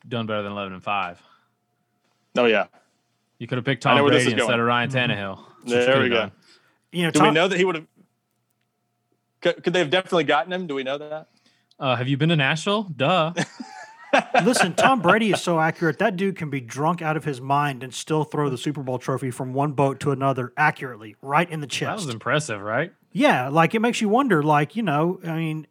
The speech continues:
Speaker 3: eh, how many beers
Speaker 1: Wes,
Speaker 3: would
Speaker 1: are, Wes, are you, are you thinking back to your own drunk experiences and wondering about how uncoordinated? Well, you're un-, uncoordinated anyway.
Speaker 3: Yeah, I'm uncoordinated now. I don't feel half my body, but the, um, but, but look at, like, I'm wondering how many beers Brady could throw down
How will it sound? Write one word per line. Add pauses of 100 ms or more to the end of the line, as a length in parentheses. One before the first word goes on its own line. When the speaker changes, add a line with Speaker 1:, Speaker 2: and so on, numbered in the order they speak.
Speaker 3:
eh,
how
many
beers
Speaker 1:
Wes,
Speaker 3:
would
Speaker 1:
are,
Wes,
are
you,
are
you
thinking
back
to
your
own (100)
drunk
experiences
and
wondering
about
how (160)
uncoordinated? (200)
Well,
you're
un-,
uncoordinated
anyway.
Speaker 3:
Yeah,
I'm
uncoordinated
now.
I
don't
feel
half
my
body,
but
the,
um,
but, (120)
but
look
at,
like, (460)
I'm
wondering
how
many
beers (380)
Brady
could
throw
down